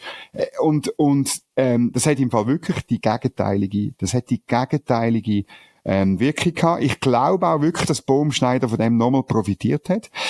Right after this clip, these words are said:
weil es ist dann wie offenbar geworden, dass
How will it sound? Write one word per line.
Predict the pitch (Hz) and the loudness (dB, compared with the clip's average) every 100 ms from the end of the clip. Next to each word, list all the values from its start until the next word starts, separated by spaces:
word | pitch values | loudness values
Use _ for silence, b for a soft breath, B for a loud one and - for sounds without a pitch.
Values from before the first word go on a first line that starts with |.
| B - | B 0
weil | 151 | 0
es | 156 | 2
ist | 170 - | 0 2
dann | 156 151 | 2 2
wie | 220 | 0
offenbar | - 170 170 - - 160 170 | 2 -2 0 -2 0 0 0
geworden, | 160 123 95 92 92 - B B _ | 2 2 2 0 -2 -4 B B _
dass | 131 123 - | 0 0 -6